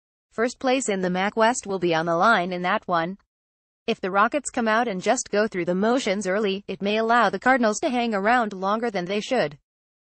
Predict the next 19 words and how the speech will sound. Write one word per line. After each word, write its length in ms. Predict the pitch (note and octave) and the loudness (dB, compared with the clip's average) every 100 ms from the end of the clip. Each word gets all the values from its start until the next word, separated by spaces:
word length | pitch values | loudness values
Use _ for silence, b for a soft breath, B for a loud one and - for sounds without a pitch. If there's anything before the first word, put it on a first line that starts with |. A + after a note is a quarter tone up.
| A3 | -8
If 120 | G#3+ | 0
that 180 | C4 A#3+ | 0 2
happens, 460 | G#3+ G#3+ C#4 C#4+ - | 0 0 -2 -4 -4
then 180 | A3 A#3+ | -2 -2
it 120 | B3 | -2
prolongs 520 | F#3+ F#3 G3 A3+ - | -4 -2 0 -2 -4
the 80 | F#3 | -4
game 240 | F#3+ G3+ | -2 -2
in 120 | G3 | -4
terms 300 | E3 A3+ A#3 | -4 -2 -2
of 140 | G3 D#3+ | -2 -2
how 200 | G#3+ B3+ | 0 2
long 280 | B3 C4+ A3+ | 4 4 2
the 100 | G3 | -2
starters 400 | - F3 F#3 F#3 | -2 -2 -2 -4
will 80 | |
need 200 | F#3+ F3+ | -4 -4
to 60 | F3 | -6
play, 380 | - A3 B3 | -2 2 2